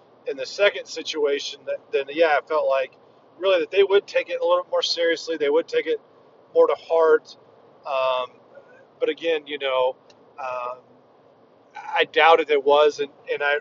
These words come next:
the reason why I mentioned that too was, is then when I tried to apply for other positions down the road within that organization in different, uh, parts of the company, uh,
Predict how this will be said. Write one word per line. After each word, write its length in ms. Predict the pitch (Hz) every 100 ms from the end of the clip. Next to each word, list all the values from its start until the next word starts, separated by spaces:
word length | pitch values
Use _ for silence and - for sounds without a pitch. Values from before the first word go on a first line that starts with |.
| _
the 80 | 180
reason 240 | 226 220
why 100 | 202
I 40 | 185
mentioned 280 | 185 - 156
that 140 | 147
too 180 | - 494
was, 340 | 349 139 135
is 200 | 135 - _ _ _ _ _ _ -
then 180 | 160
when 80 | 160
I 100 | 160
tried 300 | 151 180 175
to 400 | - 156 143 139 143
apply 340 | 143 - 175 160
for 160 | 156 151
other 160 | 147
positions 840 | 139 139 156 185 - 151 139 - - _ _ _ -
down 180 | 160 147
the 80 | 135
road 260 | 170 214
within 240 | 165 151 143
that 140 | 135
organization 840 | 131 127 127 127 123 123 123 - 127 _ _ _ -
in 80 | 139
different, 260 | 160 151 - _
uh, 280 | 147 123 120
parts 340 | - 151 143
of 60 | -
the 60 | 120
company, 600 | - 233 220 131 123 131 _ _ _ _
uh, 60 | _